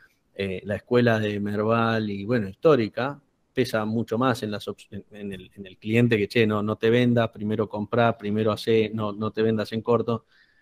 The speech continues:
Mientras que por ahí la escuela, otra escuela, ¿viste? No sé, Rofe, que, bueno, ya hay gente que viene de los futuros, eh,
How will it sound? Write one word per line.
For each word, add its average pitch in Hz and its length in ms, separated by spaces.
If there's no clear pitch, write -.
Mientras 117 220
que 117 80
por 127 120
ahí 139 80
la 143 80
escuela, 123 720
otra 123 240
escuela, 131 440
¿viste? 117 220
No 110 140
sé, 107 160
Rofe, 123 420
que, 101 140
bueno, 110 240
ya - 120
hay 110 60
gente 120 280
que 107 80
viene 113 200
de 110 60
los 110 140
futuros, 127 560
eh, 101 180